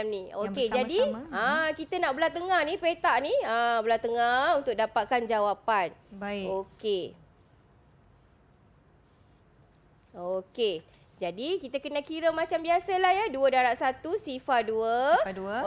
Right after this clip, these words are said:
Speaker 1: Okey, tiga darab satu, sifar tiga.
Speaker 2: Mhm.
Speaker 1: Empat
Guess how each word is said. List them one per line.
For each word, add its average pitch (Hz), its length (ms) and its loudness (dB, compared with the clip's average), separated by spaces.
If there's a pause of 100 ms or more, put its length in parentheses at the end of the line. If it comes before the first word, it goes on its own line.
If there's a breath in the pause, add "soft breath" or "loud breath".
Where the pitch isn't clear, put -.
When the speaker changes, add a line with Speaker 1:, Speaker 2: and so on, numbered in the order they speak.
Speaker 1:
Okey, 233 160 -2
tiga 294 400 2
darab 302 320 2
satu, 311 320 -2
sifar 320 480 -2
tiga. 214 640 2
Speaker 2:
Mhm. 311 440 -6
Speaker 1:
Empat 370 200 0